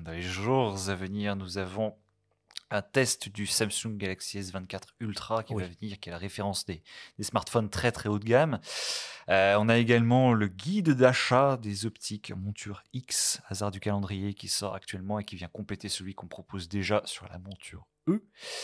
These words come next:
Speaker 1: On a très prochainement aussi une visite d'usine de chez Nikon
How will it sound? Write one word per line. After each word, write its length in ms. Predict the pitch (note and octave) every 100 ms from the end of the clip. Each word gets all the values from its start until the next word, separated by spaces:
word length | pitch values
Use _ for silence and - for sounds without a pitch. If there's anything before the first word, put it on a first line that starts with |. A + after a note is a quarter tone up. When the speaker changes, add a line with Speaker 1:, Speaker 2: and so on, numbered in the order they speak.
| - - - -
Speaker 1:
On 160 | - F#2+
a 140 | G2+
très 240 | F#2+ - A#2
prochainement 480 | - A2+ G#2+ A2 A2
aussi 300 | G#2 - A#2
une 160 | G#2+
visite 760 | F#2 F2 A2 A2 A#2 - - G2
d'usine 760 | A2 G#2+ G#2 B2 A#2 G#2+ F#2+ -
de 120 | G2
chez 440 | - - F#2 - _ -
Nikon 840 | F#2 A#2+ D#3+ - G2+ G2 F#2+ F2+